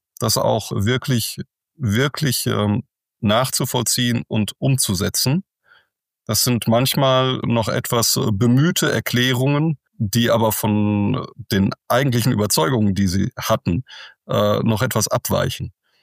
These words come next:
Man muss das ja berücksichtigen, dass, äh, diese Leute sehr lange daran geglaubt haben,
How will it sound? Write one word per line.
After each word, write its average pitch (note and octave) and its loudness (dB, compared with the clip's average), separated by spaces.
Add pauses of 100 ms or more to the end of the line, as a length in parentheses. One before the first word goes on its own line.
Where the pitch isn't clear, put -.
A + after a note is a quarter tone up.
(240)
Man G2 2
muss B2 2
das B2+ 0
ja A#2 2
berücksichtigen, G2 -2
dass, F#2+ -2 (100)
äh, G#2+ -2
diese G2+ 0
Leute A2+ 0 (320)
sehr A2+ 2
lange A#2 2
daran G2+ 0
geglaubt G#2 0
haben, F2 0